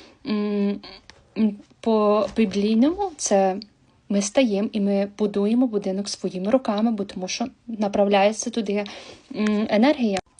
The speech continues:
А од-, одночасно бути віруючою людиною і бути, е, еволюціоністом — це просто нереально і неможливо. Апостол Петро показує нам в Біблії,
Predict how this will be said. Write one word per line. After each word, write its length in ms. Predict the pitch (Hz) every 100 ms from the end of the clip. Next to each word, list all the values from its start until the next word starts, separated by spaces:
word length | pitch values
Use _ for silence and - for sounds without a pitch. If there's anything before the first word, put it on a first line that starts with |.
| _ -
А 100 | 226 -
од-, 260 | 240 202 -
одночасно 720 | 220 220 214 220 220 - 247
бути 280 | 214 226 214
віруючою 600 | 208 214 220 240 - 269
людиною 640 | 269 226 240 220 208 214 -
і 300 | 220 214 214
бути, 400 | 196 214 208 208 -
е, 280 | 208 202 196 -
еволюціоністом — 800 | 196 196 196 - 220 262 - 202
це 140 | 202
просто 360 | - 202 - 185
нереально 480 | 196 220 214 214 -
і 100 | 196
неможливо. 600 | 190 190 185 180 180 196
Апостол 420 | 208 240 302 277
Петро 300 | 247 214 -
показує 460 | 294 - 254 220 208
нам 200 | 196 196
в 100 | 190
Біблії, 460 | 214 196 190 180